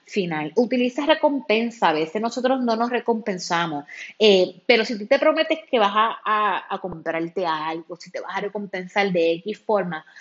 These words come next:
si logras cumplir con esta tarea, créame que va a estar ahí entonces la motivación. Y finalmente,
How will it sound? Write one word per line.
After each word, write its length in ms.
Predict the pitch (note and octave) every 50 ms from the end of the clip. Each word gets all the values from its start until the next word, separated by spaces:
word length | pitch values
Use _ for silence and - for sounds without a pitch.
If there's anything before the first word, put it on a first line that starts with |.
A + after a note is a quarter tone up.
| - - _
si 140 | _ - G#3+
logras 380 | G3 F3 E3+ F3 F#3 G3 G3
cumplir 360 | - B3+ A#3+ A3+ A3+ A#3 A#3+ -
con 160 | A#3+ B3 B3
esta 220 | B3 A#3+ B3+ B3
tarea, 500 | B3+ B3+ C4 D#4 D#4+ D4 B3 A3 G#3 - -
créame 500 | G#3+ G#3 A#3 B3 G3 - G#3 G3+ G3+ -
que 100 | E3+ D#3
va 80 | D#3
a 40 | D#3
estar 160 | - E3+ E3
ahí 260 | E3+ F3 F#3+ G3 G3
entonces 580 | G3 G3 G3 - G#3 G#3+ G#3 G#3 G#3+ G3 - - -
la 360 | F#3 F3+ E3+ E3 E3+ D#3 - -
motivación. 400 | F3 F3 E3+ D#3+ E3+ E3+ D3+ C3+ C3+ C#3 - - D3+ C#3 C3 B2+ B2 _ _ - - - - - - B3 -
Y 120 | C#4 C4
finalmente, 800 | B3+ C4+ C4 B3 C4 C#4+ D#4+ F4+ F#4+ G4+ G4 F#4+ C#4+ B3 A#3+ -